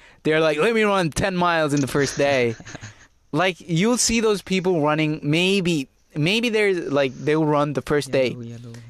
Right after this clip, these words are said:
Speaker 1: Maybe they'll also go the second day. But then on the third day, they're so fucking tired up,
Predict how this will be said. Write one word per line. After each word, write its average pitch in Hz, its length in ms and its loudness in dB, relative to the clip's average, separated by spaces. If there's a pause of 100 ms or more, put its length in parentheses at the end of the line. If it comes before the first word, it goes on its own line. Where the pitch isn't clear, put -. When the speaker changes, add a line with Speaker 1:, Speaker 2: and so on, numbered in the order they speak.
(220)
Speaker 1:
Maybe 147 380 0
they'll 180 240 2
also 175 300 0
go 151 180 2
the 127 100 -2
second 156 360 0
day. 117 260 2 (640)
But 160 180 0
then 185 200 2
on 165 120 2
the 147 80 2
third 208 440 0
day, 147 220 2
they're 143 260 2
so 190 400 0
fucking 165 360 -2
tired 147 320 0
up, 165 160 0